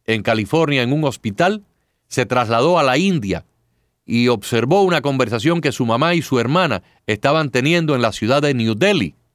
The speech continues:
que luego ellas pudieron corroborar cuando él se recuperó.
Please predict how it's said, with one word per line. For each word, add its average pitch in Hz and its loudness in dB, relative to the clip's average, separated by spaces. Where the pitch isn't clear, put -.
que 113 2
luego 160 4
ellas 196 0
pudieron 135 0
corroborar 117 0
cuando 120 0
él 135 0
se 143 -2
recuperó. 127 0